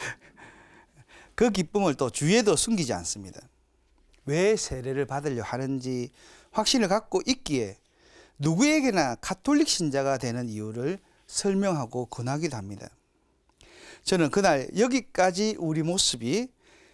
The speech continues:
필리포가 나타나엘에게 보여주었던 적극적인 선교 활동이라는 생각이 들었습니다. 우리는 드디어 세례를 받게 되고 무척 기뻐합니다.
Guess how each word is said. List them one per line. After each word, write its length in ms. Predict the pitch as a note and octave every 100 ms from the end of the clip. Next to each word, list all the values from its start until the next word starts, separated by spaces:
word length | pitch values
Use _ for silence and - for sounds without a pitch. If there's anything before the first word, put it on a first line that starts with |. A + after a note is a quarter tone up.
| _ _ _ -
필리포가 640 | G3+ G#3 - D3 B2+ A2+
나타나엘에게 1000 | B2+ C3 - E3+ E3+ E3+ E3+ D#3+ C3 A#2+ A#2
보여주었던 920 | C3+ B2+ A2 G#2 F#2 - B2 F#3+ A#3 _ _ -
적극적인 840 | G#3+ - D#4 D#4 - C3 A2+ G2
선교 440 | - G#3 G3+ E3+ C3+
활동이라는 840 | C3+ A2+ - A#2+ A#2+ B2 G#2+ G2+
생각이 320 | F#2 G#2+ G2
들었습니다. 640 | F#2 E2+ F#2 - - - - _ _ _ _ _ _ _ _ - - - _ _ _ _ _ _ _
우리는 320 | C3 C3 D#3+ C3+
드디어 380 | C3+ E3 C#3 A#2
세례를 500 | - C#3 E3 F3 D#3+
받게 360 | E3 - C#3+
되고 420 | B2+ D#3 D3+ C3
무척 500 | A#2+ A3 - - F3
기뻐합니다. 580 | - G#3 C#3+ A#2+ B2 G#2